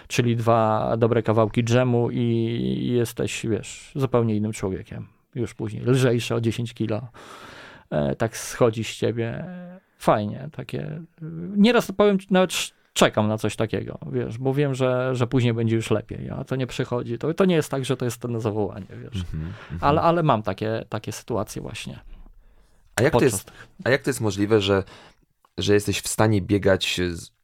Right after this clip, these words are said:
Speaker 2: z kontuzjami, z opuchlizną, z bólem? Jak to się stało, że jeszcze, <laughs> tak, nie wiem, jak to zabrzmi, no,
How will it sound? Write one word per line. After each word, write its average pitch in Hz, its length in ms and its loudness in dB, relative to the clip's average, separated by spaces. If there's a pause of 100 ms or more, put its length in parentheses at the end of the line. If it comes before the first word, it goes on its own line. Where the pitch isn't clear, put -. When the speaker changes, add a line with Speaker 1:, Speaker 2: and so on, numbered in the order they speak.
Speaker 2:
z - 160 -4
kontuzjami, 90 680 2
z 78 80 -2
opuchlizną, 85 760 0
z 85 100 -6
bólem? 87 540 4 (680)
Jak 127 180 4
to 151 60 2
się 123 180 4
stało, 117 320 4
że 110 80 4
jeszcze, 110 300 4 (360)
<laughs> - 360 -8
tak, - 240 -4 (420)
nie - 40 -8
wiem, 92 80 -2
jak 87 100 -2
to 104 120 2
zabrzmi, 101 260 6
no, 101 80 4